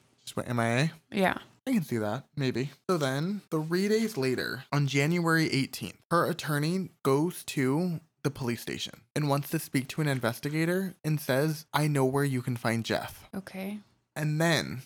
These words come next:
Speaker 1: her attorney basically takes them to their house. And this is when <laughs> it gets wild.
Speaker 2: Okay.
Speaker 1: So
Speaker 2: Like, he was just there the whole time?
Speaker 1: Oh, no, no, no, no, no, no, no. It's unfortunately not that nice. They go into the bedroom,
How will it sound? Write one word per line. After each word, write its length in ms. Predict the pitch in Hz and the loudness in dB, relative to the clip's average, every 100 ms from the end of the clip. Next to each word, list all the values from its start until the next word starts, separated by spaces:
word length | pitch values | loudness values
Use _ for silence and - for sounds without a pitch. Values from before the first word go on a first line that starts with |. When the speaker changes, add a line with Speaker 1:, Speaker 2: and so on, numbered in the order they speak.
| - | -10
Speaker 1:
her 400 | - 160 160 160 | -2 2 2 0
attorney 500 | 151 - 175 180 180 | -2 -2 0 2 2
basically 520 | 151 147 143 147 139 | 0 -2 -2 -2 -2
takes 360 | - 143 135 | -2 -2 -2
them 220 | - 175 165 | -2 -2 -2
to 500 | - 139 127 123 131 | -2 0 0 -2 -2
their 200 | 123 127 | 0 2
house. 460 | 143 82 117 - - | 2 0 -2 -10 -6
And 220 | 143 139 135 | -4 -2 0
this 240 | 151 - | 0 2
is 160 | 185 151 | 0 0
when 340 | 123 156 143 - | 0 2 0 -2
<laughs> 40 | |
it 140 | - 139 | -4 -6
gets 160 | 139 | -6
wild. 560 | 127 113 123 - 101 - - _ _ _ - 190 | -6 0 0 0 -4 -6 -12 _ _ _ -10 -8
Speaker 2:
Okay. 640 | 175 - - 170 196 226 - _ _ - | -8 -12 -8 -6 -6 -8 -10 _ _ -12
Speaker 1:
So 540 | - 143 175 160 156 - - | -8 0 2 4 2 0 -4
Speaker 2:
Like, 140 | 185 175 | -2 0
he 120 | 196 | 0
was 160 | 185 170 | 0 0
just 180 | 165 | -2
there 180 | - 165 | 0 0
the 100 | 165 | 0
whole 180 | 165 170 | -2 -6
time? 400 | - 156 185 277 - _ _ | -6 -4 -2 -2 -4 _ _
Speaker 1:
Oh, 180 | 160 165 | 0 0
no, 180 | 147 120 | 0 0
no, 160 | 117 104 | -2 -2
no, 140 | 107 | -4
no, 160 | 104 101 | -4 -4
no, 160 | 104 | -6
no, 120 | 85 - | -6 -8
no. 220 | - - - - - | -10 -10 -12 -12 -8
It's 260 | 127 - - - | -10 -12 -20 -10
unfortunately 800 | 143 139 147 147 151 143 143 131 | -8 -4 -2 0 0 0 2 2
not 360 | 120 117 110 - | 2 2 2 0
that 160 | - | -2
nice. 460 | 104 107 101 - - - | -2 -4 -6 -8 -10 -2
They 140 | 147 | 0
go 220 | 147 151 180 | 2 2 2
into 140 | 202 | 2
the 80 | 202 | 0
bedroom, 540 | 170 104 95 95 123 | 0 0 -2 -4 -6